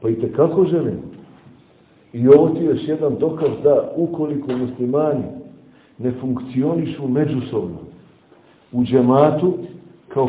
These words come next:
prvo neće biti uspješni ovdje, a stvar postojanja džemata je, cilj postojanja džemata je koji, braćo? Pa da se ljudi pozivaju u Allahov din. Da mi budemo ti za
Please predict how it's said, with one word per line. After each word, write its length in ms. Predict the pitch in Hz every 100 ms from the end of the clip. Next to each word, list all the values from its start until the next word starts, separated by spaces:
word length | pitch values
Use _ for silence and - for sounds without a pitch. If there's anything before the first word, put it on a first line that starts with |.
| -
prvo 240 | 160 147
neće 320 | 151 160 147
biti 440 | 123 135 131 - - - -
uspješni 600 | 165 156 151 127 117 110
ovdje, 440 | 107 123 127 180 170 - - - - _ _ _ _ _ _ _
a 100 | - -
stvar 200 | - 170 131
postojanja 540 | 151 - 139 147 151 139
džemata 600 | 127 135 151 151 151 - - - -
je, 480 | 113 139 - - - -
cilj 200 | 165 156
postojanja 500 | 156 - 147 151 143
džemata 380 | 135 151 143 139
je 120 | 123
koji, 240 | 151 143
braćo? 280 | - - - - - - - _ _ -
Pa 120 | 214
da 200 | 220 -
se 120 | 208
ljudi 300 | 240 226 214
pozivaju 440 | 214 220 208 202 196
u 40 |
Allahov 400 | 190 180 156 160
din. 320 | 175 147 - - - - - - _ _ _ _ _ _ _
Da 260 | 107 147 156
mi 320 | 165 247 233
budemo 440 | 175 226 214 180 156
ti 460 | 208 240 240 -
za 180 | 123 170